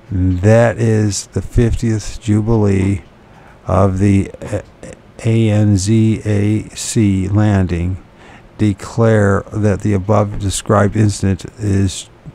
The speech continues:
true in every word. Signed by witnesses, four, uh, slash one hundred fifty-six, sixty-five, s-, s-, uh, Sapper F.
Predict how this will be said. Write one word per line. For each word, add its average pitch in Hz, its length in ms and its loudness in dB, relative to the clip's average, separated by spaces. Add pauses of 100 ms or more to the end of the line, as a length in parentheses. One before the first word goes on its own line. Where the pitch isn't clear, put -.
(420)
true 113 440 4
in 101 100 4
every 104 260 2
word. 90 520 0 (200)
Signed 113 720 0 (440)
by 98 600 2 (420)
witnesses, 92 840 0 (920)
four, 107 640 2 (560)
uh, 92 460 -6
slash 95 440 -6
one 95 280 0
hundred 98 580 -4
fifty-six, 107 440 0
sixty-five, 117 920 0 (880)
s-, - 880 -14
s-, - 640 -16
uh, 90 220 -8
Sapper 117 760 0
F. 110 380 4